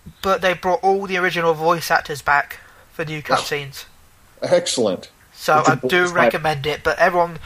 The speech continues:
Speaker 1: "Oh, it's got voice acting now. Oh, I don't like it." Shut up and listen and play.
Speaker 2: <laughs>
Speaker 1: Anyway.
Speaker 3: Especially for the original cast. Those guys are pretty
Speaker 1: Yeah.
Speaker 3: old now.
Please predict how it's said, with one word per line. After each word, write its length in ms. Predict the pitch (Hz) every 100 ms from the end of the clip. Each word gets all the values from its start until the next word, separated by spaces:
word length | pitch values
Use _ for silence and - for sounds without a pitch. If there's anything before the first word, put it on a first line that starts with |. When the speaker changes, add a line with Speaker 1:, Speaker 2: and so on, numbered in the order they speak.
| - - -
Speaker 1:
"Oh, 200 | 320 359
it's 80 | 294
got 200 | 277 -
voice 300 | 254 320 302
acting 380 | 294 - 233 190
now. 280 | 202 170 156
Oh, 360 | 233 339 339 269
I 40 |
don't 220 | 262 254
like 320 | 233 285 320
it." 80 | - - - - - - -
Shut 600 | - - - 247 226 233
up 160 | 208
and 160 | 208 185
listen 400 | 190 - 175 151
and 160 | 180 160
play. 320 | - 165 156 -
Speaker 2:
<laughs> 40 | 180 - 156 - 156 - - - - - - - - - - - - - - -
Speaker 1:
Anyway. 340 | 196 175 151 147
Speaker 3:
Especially 220 | 262 131
for 140 | -
the 100 | 123
original 380 | 123 147 123 92
cast. 500 | - 156 92 - -
Those 180 | - 180
guys 240 | 156 113
are 80 | 107
pretty 200 | - 131
Speaker 1:
Yeah. 60 | 110
Speaker 3:
old 220 | 180 131
now. 300 | 92 85